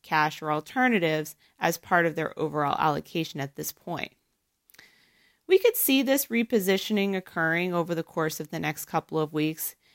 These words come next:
given, as I said, the upcoming election, but also given the fact that we're going to have greater activity. Many investors have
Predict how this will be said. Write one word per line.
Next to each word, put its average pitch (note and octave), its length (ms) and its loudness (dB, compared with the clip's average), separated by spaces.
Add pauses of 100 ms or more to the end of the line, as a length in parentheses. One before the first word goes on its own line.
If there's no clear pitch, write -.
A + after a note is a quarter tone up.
(260)
given, G3+ 300 4
as E3+ 240 2
I E3+ 80 0
said, D#3+ 380 2
the - 200 -4
upcoming D#3+ 540 -2
election, D3 760 -4 (680)
but D#4 100 -2
also F#4 320 4
given B3 300 0
the A3 100 0
fact E3+ 540 2
that D#3+ 300 4 (420)
we're G#3 100 0
going A#3+ 300 0
to A#3 60 2
have F#3+ 360 2
greater E3 440 0
activity. D#3 800 -6 (880)
Many A3+ 420 4
investors F#3+ 880 2
have D#3 600 0